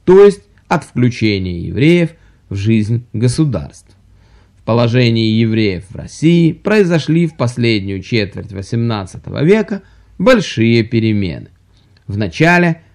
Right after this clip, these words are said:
они являлись следствием общих административных реформ, проведённых Екатериной второй. В тысяча семьсот семьдесят восьмом году Россия была разделена на губернии,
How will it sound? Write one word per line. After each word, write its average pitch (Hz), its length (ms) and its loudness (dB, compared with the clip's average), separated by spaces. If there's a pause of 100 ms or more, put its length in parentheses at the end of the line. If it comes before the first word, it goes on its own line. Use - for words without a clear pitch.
они 233 320 2
являлись 123 600 0
следствием 107 760 -4 (320)
общих 123 440 -2
административных 101 1040 -4
реформ, 185 540 0 (360)
проведённых 165 760 4
Екатериной 104 720 -2
второй. 123 580 -8 (420)
В - 100 -20
тысяча 107 440 -2
семьсот 123 440 -2
семьдесят 101 540 -6
восьмом 95 380 -8
году 170 480 -2 (260)
Россия 170 520 2
была 110 240 2
разделена 95 640 -2
на 185 100 0
губернии, 104 720 0